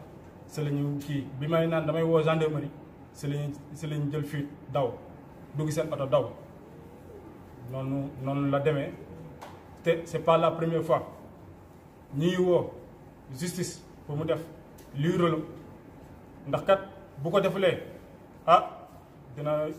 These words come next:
jur leneen, te boobaa kat bu ñu waxoon ni prévenir luñu leen, bu ñu wax ni prévenir luñu leen,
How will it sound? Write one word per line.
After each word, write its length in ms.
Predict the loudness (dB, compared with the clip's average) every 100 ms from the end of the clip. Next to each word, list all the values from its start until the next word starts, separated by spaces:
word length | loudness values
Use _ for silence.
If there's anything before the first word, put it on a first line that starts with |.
| -6
jur 140 | -2 2
leneen, 320 | 4 4 2 -6 -14 -18 -20 -18 -14 -8
te 60 |
boobaa 340 | 0 6 6 6
kat 320 | 4 2 0 -6
bu 120 | 2
ñu 60 | 4
waxoon 260 | 4 2
ni 80 | 0
prévenir 480 | 0 2 2 2 0
luñu 220 | -2 -2
leen, 140 | -4 -6 -10 -16 -20 -20 -20 -20 -20 -20 -18 -18 -20 -20 -20 -20 -20 -20 -12
bu 80 | -4
ñu 100 | 2
wax 120 | 2
ni 100 | 2 2
prévenir 440 | 4 4 2 0
luñu 220 | -2 -4
leen, 120 | -8